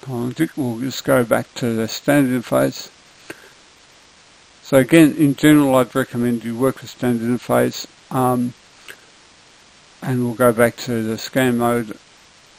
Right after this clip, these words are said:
And again, you have your thresholds calculated for you. So again, you focus on what the sensitivity objective is, just like any other detector. So, um, all the best working with the V E S.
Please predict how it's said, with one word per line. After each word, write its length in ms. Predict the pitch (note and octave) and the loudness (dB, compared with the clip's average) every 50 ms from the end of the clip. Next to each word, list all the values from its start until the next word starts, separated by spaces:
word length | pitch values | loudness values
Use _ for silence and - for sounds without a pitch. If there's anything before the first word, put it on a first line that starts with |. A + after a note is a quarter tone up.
| _ _ _ - - - - - | _ _ _ -20 -20 -20 -16 -8
And 240 | - C3 C3 B2+ C3 | -4 -4 -2 -2 -2
again, 400 | C3+ A#2 B2 B2 A#2+ A#2 A2+ A2+ | -2 0 0 2 2 2 0 0
you 140 | A2+ A2+ | 0 -2
have 260 | G#2+ A2 A#2 A2+ - B2 | -2 -2 -4 -6 -4 -4
your 240 | A#2+ A#2 A#2 A2+ | -4 -4 -4 -4
thresholds 560 | G#2+ - - C#3 C#3 B2 - - B2+ A#2 - - | -6 -4 0 0 0 2 0 -2 -4 -4 -4 -8
calculated 480 | - - B2+ A#2+ - - A#2+ A#2 A2+ | -6 -6 -6 -6 -2 -2 -2 -2 -2
for 220 | - - C3+ B2 A#2 | -2 -2 -2 0 0
you. 120 | A2+ A2+ | -2 -4
So 160 | - - A#2+ | -6 -4 -6
again, 540 | B2 A#2+ A#2 D3 C#3+ C3 B2 A#2+ - - D#3 | -4 2 4 4 4 4 2 0 -4 -10 -8
you 120 | B2+ B2 A#2+ | -6 -6 -6
focus 580 | - - - C#3 C#3 C3+ - - A#2+ - - | -2 4 6 6 6 4 2 -6 -14 -8 -6
on 320 | C3 B2 A#2 A#2 A2+ B2 C#3 - - - - _ _ _ _ | -4 -2 -2 -2 -4 -6 -10 -16 -20 -20 -20 _ _ _ _
what 160 | - A2 - | -8 -8 -8
the 60 | - | -10
sensitivity 1600 | - - - C#3 B2+ - - - A#2+ A#2 A#2+ B2 A#2+ A#2+ A#2+ A#2+ - - - C#4+ - - _ - D3 C3+ B2+ A#2 A2+ A#2+ B2 A2+ | -10 -6 -4 -4 -4 -4 -8 -14 -10 -8 -6 -6 -4 -6 -6 -8 -10 -14 -18 -20 -20 -16 _ 0 2 2 2 0 0 0 0 -2
objective 580 | A#2+ A2+ - - C3+ A2 - - - A2+ G#2 | -4 -6 -2 -2 -2 -2 -2 -6 -10 -8 -6
is, 340 | A2 A#2 G2+ - - - - - _ - | -4 -6 -6 -8 -12 -16 -20 -20 _ -12
just 280 | - B2+ - - - - | -10 -10 -10 -12 -10 -4
like 280 | C3 A#2+ A#2+ A#2 - - | 0 0 0 0 -2 -2
any 220 | B2 A#2+ A#2+ A#2 | -2 0 0 0
other 280 | A#2 A2+ G#2+ A#2+ A#2 A2 | -2 -2 -4 -6 -8 -8
detector. 600 | G#2+ A2+ G#2+ - - A#2+ A#2 - - - A#2+ - - - _ _ - - - - - - - - - - - - _ _ _ _ _ _ _ _ - | -10 -16 -18 -10 -8 -8 -8 -8 -10 -10 -12 -12 -14 -20 _ _ -20 -20 -20 -20 -20 -20 -20 -20 -20 -20 -20 -20 _ _ _ _ _ _ _ _ -8
So, 540 | - - D3+ D3+ D3+ D#3 D3+ D3 C#3+ C#3 - | 2 4 6 8 8 6 6 4 2 0 0
um, 480 | D#3+ D3 C#3+ C#3 C#3 C#3 C3+ - - - | 2 4 4 4 4 4 2 -2 -6 -2
all 160 | - F3 F3+ E3 | 2 4 4 4
the 80 | D3 | 4
best 300 | C#3+ E3+ F3 D#3+ - - | 2 2 2 2 0 0
working 400 | E3 E3 E3 - - D#3 D3+ C#3+ | 0 0 0 2 2 2 2 4
with 180 | C#3+ D3 - - | 2 0 0 -2
the 80 | D3 C#3+ | -4 0
V 300 | B2+ C#3+ C#3+ C#3 C#3 C#3+ | 0 2 2 2 2 2
E 20 | E3+ | 0
S. 300 | F#3+ E3+ - - - | -2 -4 -8 -14 -16